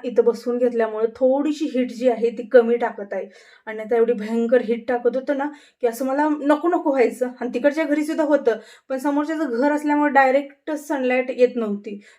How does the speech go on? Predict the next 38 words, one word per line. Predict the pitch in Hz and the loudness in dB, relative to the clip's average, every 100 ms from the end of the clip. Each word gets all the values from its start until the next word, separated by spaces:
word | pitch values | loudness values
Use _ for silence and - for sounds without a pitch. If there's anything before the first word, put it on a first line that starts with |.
| - | 0
थोडंसं | 240 240 277 277 | 2 2 -2 -6
थांबून | 247 254 254 | -2 -2 -2
थांबून | 226 214 | -8 -8
यायची. | 202 208 294 330 - _ _ _ | -8 -8 -8 -8 -10 _ _ _
आणि | 208 202 | -6 -4
ही | 220 302 | 0 2
ना | 339 349 | 2 2
डायरेक्टली | 320 254 269 302 311 | 4 4 2 0 2
येते, | 247 240 | 4 4
कारण | 233 233 | 4 2
पुढच्या | 247 247 254 | -2 -2 0
साईडला | 269 269 | 0 2
रोड | 254 262 269 | 4 4 4
आहे, | 262 | 2
मोकळा | 247 247 254 | 2 4 2
आहे | 262 247 | 0 -4
ना | 277 | -4
पूर्व | 349 247 208 | 0 0 0
बाजू, | 208 202 208 220 - _ - | -2 -6 -6 -8 -12 _ -14
त्यामुळे | 220 226 | -6 -2
ते | 226 247 269 - _ _ - | 4 4 4 -6 _ _ 0
एवढा | 254 269 | 2 4
भयंकर | 285 277 277 285 | 2 0 -2 0
मला | 277 269 | 0 0
त्रास | 269 262 240 | -2 -2 -2
झाला | 285 294 | 0 0
ना | 277 | -2
तिथं, | 247 240 - 302 - | -2 -2 -2 -4 -6
आणि | 226 220 | -4 -2
इथं | 240 285 | 0 0
आल्यानंतर | 269 269 254 | 0 -2 -2
त्रास | 247 | -2
होतो | 247 240 | -2 -2
ना, | |
पहिला | 233 226 | 0 -2
म्हणलं | 220 220 | -2 -4
याला | 214 208 | -4 -4
काहीतरी, | 214 208 | -6 -4